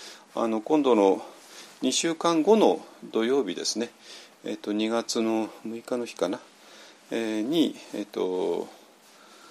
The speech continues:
あの、東京、新宿の朝カルで、えー、やります。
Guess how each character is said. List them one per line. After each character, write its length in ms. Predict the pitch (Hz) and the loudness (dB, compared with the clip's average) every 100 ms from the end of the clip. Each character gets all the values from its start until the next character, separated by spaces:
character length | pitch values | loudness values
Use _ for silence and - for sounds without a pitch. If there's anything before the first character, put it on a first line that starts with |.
| - _ _ | -20 _ _
あ 100 | - | -10
の、 260 | 95 87 - - - - - - - - | -8 -8 -10 -14 -20 -20 -20 -20 -10 -4
東 180 | 87 | -4
京、 320 | - 87 85 - | -2 -4 -4 -6
新 220 | - 87 | -8 -8
宿 180 | 85 85 | -8 -10
の 100 | 80 | -6
朝 200 | - 80 | -6 -4
カ 140 | 90 | -6
ル 120 | 85 | -2
で、 300 | 113 104 - - - - - - | 6 6 6 -2 -20 -20 -20 -14
え 840 | 90 82 76 - - - - - - | -10 -10 -10 -12 -14 -16 -18 -18 -12
ー、 60 | - | -4
や 100 | 82 | -4
り 120 | 80 | -4
ま 140 | 80 | -8
す。 220 | 78 - | -10 -12